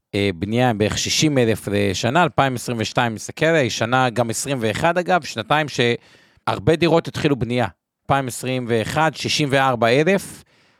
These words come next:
אלפיים עשרים ושתיים, שישים ושבע אלף. כלומר, לפחות בשנתיים האלה, עשרים ואחת, עשרים ושתיים, זה שנים שהיה באופן, אה, יחסי, הרבה התחלות, אה,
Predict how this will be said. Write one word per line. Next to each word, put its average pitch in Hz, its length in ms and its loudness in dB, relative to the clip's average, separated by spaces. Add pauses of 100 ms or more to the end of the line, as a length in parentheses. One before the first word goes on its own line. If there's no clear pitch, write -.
(140)
אלפיים 139 320 2
עשרים 131 220 -4
ושתיים, 139 280 0
שישים 131 320 -2
ושבע 104 460 -2
אלף. 76 200 -14
כלומר, 92 300 -8
לפחות 101 500 -2
בשנתיים 127 640 0
האלה, 113 280 2
עשרים 113 380 -8
ואחת, 104 320 -2
עשרים 101 260 -10
ושתיים, 190 460 -6 (680)
זה 110 320 2 (160)
שנים 151 540 0
שהיה 123 1300 0
באופן, 127 580 2
אה, 113 280 0 (120)
יחסי, 120 760 0 (280)
הרבה 104 360 2
התחלות, 113 640 2
אה, 110 40 2